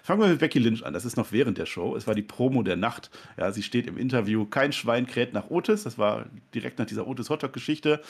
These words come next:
Weil, wie gesagt, ja gut, Schweine krähen generell selten, aber davon abgesehen, der Otis hat nur zu viele Hotdogs gegessen, warum interessiert euch das? Ihr solltet euch um mich kümmern, ich bin sauer auf Asuka. Und zwar hat Asuka ihr alles weggenommen. Also eigentlich wäre Becky Lynch längst wieder Champion, aber Asuka, die ist schuld an allem und jetzt bin ich ready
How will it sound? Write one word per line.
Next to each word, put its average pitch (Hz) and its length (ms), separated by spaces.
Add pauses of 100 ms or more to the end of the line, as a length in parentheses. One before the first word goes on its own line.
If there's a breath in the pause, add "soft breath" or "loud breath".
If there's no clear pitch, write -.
(640 loud breath)
Weil, 107 200
wie 110 100
gesagt, 107 320
ja 92 140
gut, 104 240
Schweine 101 260
krähen 98 320
generell 104 400
selten, 135 420
aber 113 220
davon 107 260
abgesehen, 123 600
der 131 120
Otis 170 300
hat 131 140
nur 127 100
zu 123 140
viele 110 160
Hotdogs 156 260
gegessen, 139 340
warum 120 140
interessiert 120 320
euch 131 80
das? 131 160
Ihr 104 80
solltet 117 220
euch 92 100
um 117 80
mich 208 180
kümmern, 170 380 (240 loud breath)
ich 139 140
bin 117 120
sauer 120 300
auf - 160
Asuka. - 420 (120)
Und - 100
zwar 107 120
hat - 80
Asuka - 200
ihr 85 160
alles 101 220
weggenommen. - 380
Also 92 120
eigentlich 120 220
wäre 107 100
Becky 107 240
Lynch 98 160
längst 117 240
wieder 87 160
Champion, 95 260
aber 85 140
Asuka, 104 300
die 98 80
ist 101 100
schuld 165 220
an 107 80
allem 202 340 (340 loud breath)
und 113 80
jetzt 127 200
bin 113 100
ich 104 140 (160)
ready 104 420